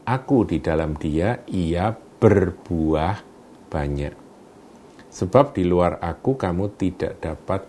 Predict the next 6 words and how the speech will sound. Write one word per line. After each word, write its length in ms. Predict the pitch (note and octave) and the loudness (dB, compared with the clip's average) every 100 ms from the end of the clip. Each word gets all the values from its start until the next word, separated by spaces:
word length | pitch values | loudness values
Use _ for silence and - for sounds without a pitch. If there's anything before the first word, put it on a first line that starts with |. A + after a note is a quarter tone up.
| - | -6
berbuat 760 | - D#2+ D2 - D2 D#2 D#2+ D2+ | -4 -4 -6 -6 -4 -4 -6 -12
apa-apa." 800 | D#2+ - E2 - D2 - - C#2+ C#2 - - - - - - | -14 -12 -12 -10 -14 -14 -12 -12 -14 -20 -20 -20 -20 -20 -14
Menarik 480 | - D#2+ F2 G2 - | -6 0 4 4 4
ya, 240 | D#2+ E2 G2 | -4 -4 -6
kalau 320 | E2 D#2 D#2+ - | -6 -4 -4 -6
sampai, 480 | E2 D#2 E2+ D#2 | -6 -4 -4 -4